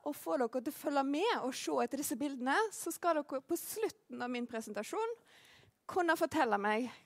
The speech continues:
hvem som skal ut. Eh, molekylærbiologi har lært oss mye i gjennom åra. Eh, vi bruker,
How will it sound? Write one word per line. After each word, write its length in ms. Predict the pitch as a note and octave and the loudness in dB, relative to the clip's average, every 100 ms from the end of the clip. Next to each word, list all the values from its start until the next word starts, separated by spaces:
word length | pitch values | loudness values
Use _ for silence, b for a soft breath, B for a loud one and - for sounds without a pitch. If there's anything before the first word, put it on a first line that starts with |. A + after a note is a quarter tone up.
| B B | B B
hvem 240 | - A3+ G#3+ | 0 0 0
som 140 | G#3 | -4
skal 220 | - F#3 | -6 -6
ut. 220 | - - - - _ _ _ _ _ _ _ _ _ _ b b b b b b b b b _ _ _ _ _ _ _ _ b b b b b b b b _ D4+ | -8 -18 -20 -20 _ _ _ _ _ _ _ _ _ _ b b b b b b b b b _ _ _ _ _ _ _ _ b b b b b b b b _ 2
Eh, 240 | E4 E4+ E4 - - _ _ _ _ _ _ _ _ _ _ _ _ C#4 | 4 4 0 -10 -20 _ _ _ _ _ _ _ _ _ _ _ _ -2
molekylærbiologi 960 | F4 F4+ F4+ F4 D#4 B3 A#3 B3 C4+ F#4+ G#4 - - | 4 4 6 8 10 8 6 2 4 6 4 -2 4
har 100 | C#4+ | 8
lært 400 | B3+ A#3+ A3+ - | 8 8 4 0
oss 80 | A3 | -4
mye 480 | A3+ G#3+ - G#3 E3+ F3+ B3 | -2 -2 0 2 2 2 -4
i 100 | G#3+ | -2
gjennom 240 | G#3 F#3+ F3+ | -2 0 -2
åra. 300 | - F3 F#3+ B B B _ - | 0 -2 -4 B B B _ 2
Eh, 480 | B3 C4 C4+ C4+ | 6 8 8 6
vi 200 | C#4+ D4+ C#4 | 2 2 4
bruker, 400 | D#4+ F4+ C#4+ | 4 2 0